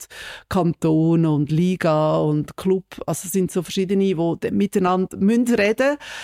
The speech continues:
äh, zum zu schauen, dass die Spiele möglichst friedlich und sicher ablaufen. Es gibt einen Bereich von der Prävention, wo muss gestärkt werden.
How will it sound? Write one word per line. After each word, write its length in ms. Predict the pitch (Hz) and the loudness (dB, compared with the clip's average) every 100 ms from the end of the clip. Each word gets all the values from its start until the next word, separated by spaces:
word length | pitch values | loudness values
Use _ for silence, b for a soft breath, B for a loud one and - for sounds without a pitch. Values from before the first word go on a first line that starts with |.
| B | B
äh, 280 | - - 175 | -2 0 0
zum 260 | - 190 175 | 0 -2 2
zu 60 | 196 | 2
schauen, 220 | 196 185 | 2 0
dass 120 | 160 | -4
die 120 | - | -6
Spiele 220 | 185 175 170 | -2 0 0
möglichst 400 | 170 165 160 - | 0 -2 -4 -4
friedlich 380 | 175 165 156 | -6 -4 -2
und 140 | 156 151 | -2 -2
sicher 260 | 180 170 | -4 -4
ablaufen. 640 | 151 180 170 175 196 220 208 - B B - | -6 -2 -2 0 -2 -4 -6 -8 B B -10
Es 80 | |
gibt 140 | - 196 | -8 -2
einen 80 | 175 | 0
Bereich 360 | 160 156 175 | 2 0 -2
von 140 | - 160 | -4 -8
der 80 | - | -8
Prävention, 880 | - 160 190 196 - 180 190 202 202 B B B | -4 0 0 0 0 0 2 0 -2 B B B
wo 300 | - - 180 | -14 -2 0
muss 220 | 175 170 - | 2 0 -2
gestärkt 640 | - - 147 147 - - | -6 -2 0 0 -4 -4
werden. 480 | 165 151 165 175 - | -2 -2 0 -2 -4